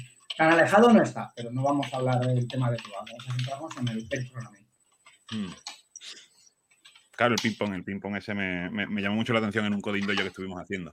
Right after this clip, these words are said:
Speaker 2: Pero bueno, con el tema de venderlo, hay una frase que escuché de... Juraría que fue Ivonne, Ivonne Landa. Dice, "Mira", so-, sobre todo antes de la pandemia, ¿no? Y habla del pair programming. Yo, yo, me dice, "Yo cuando llego a la oficina y veo que hay uno,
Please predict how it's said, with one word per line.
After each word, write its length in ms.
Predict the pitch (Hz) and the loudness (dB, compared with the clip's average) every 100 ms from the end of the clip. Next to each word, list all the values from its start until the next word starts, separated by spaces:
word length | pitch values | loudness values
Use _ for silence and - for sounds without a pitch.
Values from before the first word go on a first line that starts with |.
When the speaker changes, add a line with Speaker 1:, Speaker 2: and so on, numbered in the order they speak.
| _ | _
Speaker 2:
Pero 140 | 107 | 2
bueno, 160 | 117 107 - - - _ _ _ _ _ - - _ _ - | 4 4 -2 -20 -20 _ _ _ _ _ -20 -20 _ _ -10
con 160 | 120 113 | -6 -4
el 120 | 107 | 0
tema 220 | 123 143 | 2 4
de 120 | 139 | 4
venderlo, 500 | 127 117 131 147 135 | 4 4 2 4 4
hay 120 | 117 139 | 4 2
una 160 | 135 | -2
frase 340 | - 139 143 135 | 0 0 0 0
que 220 | 135 127 | 2 2
escuché 480 | 127 123 - 131 131 | 0 -6 -2 0 2
de... 600 | 127 123 120 120 117 120 _ _ _ _ | 4 6 6 6 4 -2 _ _ _ _
Juraría 260 | 101 107 123 | -6 -4 -6
que 80 | |
fue 240 | 143 165 147 | -8 -6 -4
Ivonne, 320 | 127 131 110 | -4 -6 -8
Ivonne 220 | 104 113 110 | -6 -2 -2
Landa. 300 | 101 80 _ _ _ _ | -2 -6 _ _ _ _
Dice, 300 | - 95 92 - | -18 -12 -10 -6
"Mira", 260 | 131 - _ 139 143 | -6 -6 _ -6 -6
so-, 220 | 269 - - | -6 -12 -10
sobre 200 | 104 - | -10 -6
todo 240 | 117 127 120 | -6 -2 0
antes 200 | 127 135 | 2 4
de 60 | |
la 80 | 131 | 6
pandemia, 400 | 120 117 117 98 | 4 2 2 0
¿no? 180 | 104 165 | -2 0
Y 60 | 127 | 0
habla 280 | 107 110 | 2 2
del 360 | 113 113 110 104 | 4 2 2 0
pair 160 | 113 107 | -2 0
programming. 400 | 104 117 117 - _ _ _ - | -2 -2 -2 -6 _ _ _ 0
Yo, 120 | 185 | 2
yo, 180 | 180 117 | 2 -4
me 140 | 110 | -6
dice, 260 | 107 104 101 101 | -6 -6 -6 -4
"Yo 100 | 139 | -2
cuando 180 | 175 156 | 0 0
llego 140 | 160 | 2
a 20 | |
la 60 | 165 | 2
oficina 360 | 160 101 87 - _ | 0 -6 -12 -16 _
y 120 | 131 | -2
veo 200 | 127 151 | 0 2
que 120 | 175 170 | 4 2
hay 160 | 170 | 2
uno, 360 | 143 92 69 | 0 -4 -10